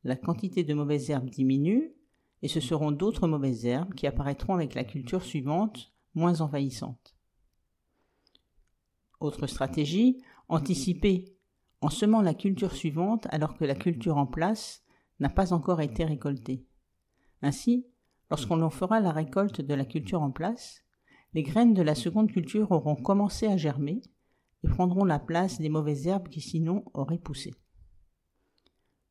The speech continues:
Une autre stratégie encore, c'est laisser le maximum de déchets végétaux dans le champ pour le nourrir et le couvrir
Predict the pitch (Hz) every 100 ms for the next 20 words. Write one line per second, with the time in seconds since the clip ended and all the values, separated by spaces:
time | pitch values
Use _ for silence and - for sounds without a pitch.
0 | _ 156 160 165 139 - 139 156 156 202
1 | 180 - 220 247 - 160 147 151 - 196
2 | 160 160 120 185 190 202 160 139 160 -
3 | 165 160 156 165 214 208 156 147 - 185
4 | 254 _ - _ _ _ - 156 156 180
5 | 185 196 185 160 151 151 147 - 180 190
6 | 185 156